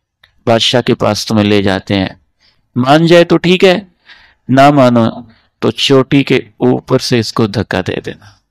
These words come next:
चोटी पे ले गए,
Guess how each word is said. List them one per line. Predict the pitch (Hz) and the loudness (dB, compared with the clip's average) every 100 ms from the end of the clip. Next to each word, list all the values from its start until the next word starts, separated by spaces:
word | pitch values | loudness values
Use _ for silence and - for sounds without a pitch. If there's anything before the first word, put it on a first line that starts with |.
| _ _ _ _ _ _ _ _ _ _ _ _ _ _ _ _ _ _ _ _ _ _ _ _ _ _ _ - _ _ | _ _ _ _ _ _ _ _ _ _ _ _ _ _ _ _ _ _ _ _ _ _ _ _ _ _ _ -20 _ _
चोटी | - 131 139 | 0 2 2
पे | 127 147 | 2 4
ले | 147 170 | 4 4
गए, | 151 | 2